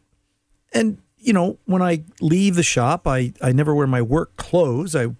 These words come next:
know, a pair of blue jeans and an R A Automotive T-shirt, and I never think twice about it. And, you know, I'll stop somewhere. Last night, it was pizza night, right? So, like, all across America, everybody stopped and got pizza. It was Friday night.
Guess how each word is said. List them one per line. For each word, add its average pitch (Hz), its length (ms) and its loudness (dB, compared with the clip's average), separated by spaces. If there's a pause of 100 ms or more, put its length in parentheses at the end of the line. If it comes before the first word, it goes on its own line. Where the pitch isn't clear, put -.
know, 165 120 -2
a - 20 -6
pair 143 160 0
of 117 80 -4
blue 131 160 0
jeans 135 320 0
and 143 120 0
an 131 80 0
R 131 180 0
A 135 80 0
Automotive 175 360 0
T-shirt, - 380 -8
and 120 100 -4
I - 20 0
never 147 200 0
think 202 280 -2
twice 127 300 -4
about 98 300 -10
it. - 80 -16 (1800)
And, 247 280 0 (120)
you 214 80 -2
know, 165 140 2
I'll 170 140 0
stop 131 340 -2
somewhere. 135 380 0
Last 131 260 -2
night, 135 140 -2
it - 20 -4
was 160 140 -2
pizza - 360 -2
night, 107 220 -4
right? 143 240 0
So, - 160 -4
like, 120 300 -2
all 117 160 0
across 113 340 -4
America, 117 340 0
everybody 120 280 -2
stopped 120 280 -4
and 127 80 -2
got 135 140 -4
pizza. - 300 -4
It - 80 -8
was 131 120 -6
Friday 110 380 0
night. 143 320 0